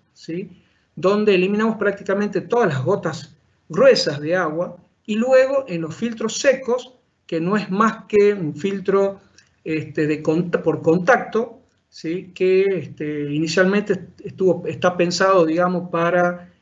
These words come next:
eh, utilizar sílica gel, ¿sí? Esto es una batería en el cual ingresan los gases por debajo, hay una malla en esta zona inferior, y los gases tienden a subir, inducidos por el ventilador,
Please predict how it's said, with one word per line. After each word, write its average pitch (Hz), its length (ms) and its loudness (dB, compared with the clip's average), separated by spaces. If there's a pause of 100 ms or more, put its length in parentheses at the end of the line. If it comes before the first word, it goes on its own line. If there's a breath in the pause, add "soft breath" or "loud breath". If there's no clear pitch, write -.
(140)
eh, 147 240 -6
utilizar 165 460 -2
sílica 190 420 -2
gel, 226 520 2
¿sí? 165 200 -6
Esto 165 180 -6
es - 100 -12
una 151 160 -4
batería 185 760 0 (340 soft breath)
en 151 100 -4
el 147 100 -2
cual 165 200 4
ingresan 185 680 4
los 160 100 -6
gases 185 280 -4
por 208 240 -4
debajo, 247 380 0
hay 190 80 0
una 156 180 -4
malla 170 640 0
en 160 80 -12
esta 160 160 -8
zona 180 560 -4
inferior, 226 640 2 (380 soft breath)
y 175 100 -2
los 180 180 2
gases 254 480 2
tienden 220 340 2
a 170 60 -4
subir, 220 460 -2
inducidos 180 600 -2
por 170 300 -4
el 151 60 -4
ventilador, 220 840 2